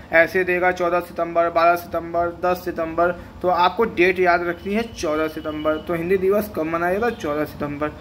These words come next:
संविधान के किस अनुच्छेद द्वारा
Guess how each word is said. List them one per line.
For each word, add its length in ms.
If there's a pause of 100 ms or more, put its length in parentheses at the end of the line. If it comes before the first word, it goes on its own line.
(460)
संविधान 600
के 100
किस 400
अनुच्छेद 500
द्वारा 460